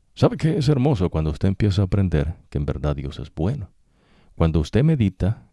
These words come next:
en los mandatos de Dios, usted dice, "En verdad que el Señor es bueno".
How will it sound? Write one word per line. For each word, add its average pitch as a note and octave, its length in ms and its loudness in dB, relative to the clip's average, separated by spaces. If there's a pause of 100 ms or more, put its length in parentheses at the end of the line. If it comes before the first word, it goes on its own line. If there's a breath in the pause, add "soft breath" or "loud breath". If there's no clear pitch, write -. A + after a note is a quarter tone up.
(240)
en D2+ 120 -4
los D2+ 140 -8
mandatos D#2 520 -2
de G#2 100 2
Dios, F2+ 420 2 (680 soft breath)
usted D#2 300 -2
dice, D2+ 200 -2
"En D#2 80 0
verdad C#2+ 320 -4
que - 100 -8
el C#2+ 60 -4
Señor C#2 440 -4 (300)
es - 140 -18
bueno". A#2+ 380 -6